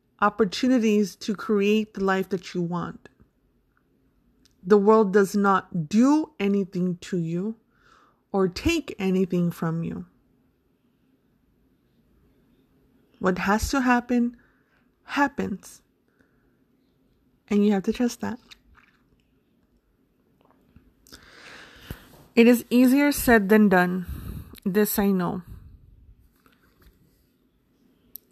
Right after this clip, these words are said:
I, as well as perhaps you, and many other people in the world have survived,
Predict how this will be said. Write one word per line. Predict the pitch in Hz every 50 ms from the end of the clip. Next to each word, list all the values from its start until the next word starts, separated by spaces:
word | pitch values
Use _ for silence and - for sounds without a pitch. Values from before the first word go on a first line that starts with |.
| _ _ _ _ _ _ _ _ _ _ _ _
I, | - 214 214 226 226 220 220 220 220 220 226 226 - _ _ _ _ _ _ _ _ -
as | - 185 185 175
well | 190 185 180 180
as | 180 175 175
perhaps | - - 196 202 185 175 175 - -
you, | - 185 180 180 180 180 - _ _ _ _ _ -
and | 202 208 208
many | 208 214 220 220 220 220
other | 214 202 202 196 202 202 202 202 202 - _ _ _ _ _ _ _ _ _ -
people | - - 240 233 233 - 196 185 190 180 _ _ - - _ _ _
in | - 185 180 180 180 175 175 170
the | 202
world | 196 190 190 190 170 165 165 180 190 - - - _ _ _ _ _ _ - _ _ _ _ _ _ _ _ _ _
have | - - 208 214 220 220 202
survived, | - - 254 240 220 185 196 190 196 196 196 202 202 208 214 220 220 214 - -